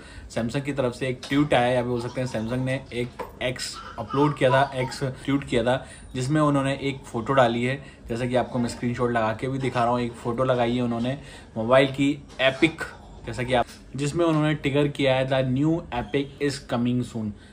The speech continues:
मतलब कि कुछ नया एपिक आने वाला है। एपिक उन्होंने ऐसा नाम दिया है और जो उसका डिज़ाइन है थोड़ा एस ट्वेंटी थ्री मिलता जुलता है, तो इसलिए लोगों का रूमर्स और एक कह रहे हैं कि एस ट्वेंटी थ्री ही है ये।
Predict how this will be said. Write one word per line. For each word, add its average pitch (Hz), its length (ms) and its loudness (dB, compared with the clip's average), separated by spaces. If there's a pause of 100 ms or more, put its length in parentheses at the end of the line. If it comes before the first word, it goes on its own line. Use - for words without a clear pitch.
(180)
मतलब 143 360 4
कि 147 160 4
कुछ 143 360 -6
नया 123 520 0
एपिक 117 460 -4
आने 113 240 -4
वाला 110 260 -2
है। 107 200 -6
एपिक 113 320 -6
उन्होंने 123 320 -2
ऐसा 117 180 -6
नाम 117 320 -2
दिया 127 180 2
है 139 180 2 (360)
और 127 120 4
जो 156 80 4
उसका 151 220 2
डिज़ाइन 135 460 4
है 147 140 2
थोड़ा 147 400 4
एस 123 300 -2
ट्वेंटी 120 240 -2
थ्री 123 220 -2
मिलता 113 360 -2
जुलता 110 340 -2
है, 104 140 -2 (360)
तो - 180 -6
इसलिए 165 680 2
लोगों 127 320 2
का 143 140 6
रूमर्स 135 720 2
और 131 180 4
एक 127 200 -4 (200)
कह 131 220 2
रहे 135 220 2
हैं 131 100 -4
कि 143 200 -4
एस 139 280 0
ट्वेंटी 123 320 0
थ्री 127 380 -2
ही 165 300 2
है 120 300 0
ये। 127 280 -4